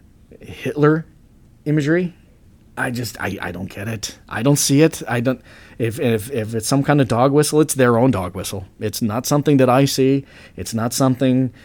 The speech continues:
that means anything to me, but it means a lot to them. And the only thing that I can bend my mind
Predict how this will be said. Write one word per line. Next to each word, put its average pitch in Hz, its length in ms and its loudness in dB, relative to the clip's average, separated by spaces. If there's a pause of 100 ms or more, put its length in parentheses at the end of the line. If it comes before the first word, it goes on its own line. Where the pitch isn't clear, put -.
(200)
that 104 220 -6
means 120 360 4
anything 127 320 4
to 117 80 -6
me, 131 140 2
but 107 120 -2
it 92 60 -8
means 113 260 0
a 92 80 -6
lot 90 300 -4
to 107 100 -6
them. 92 420 -8
And 90 300 -8
the - 120 -16
only 113 280 -2
thing 120 440 -2 (300)
that 92 120 -8
I 113 140 -4
can 110 580 -6 (200)
bend 127 520 -4
my 117 120 0
mind 110 440 -2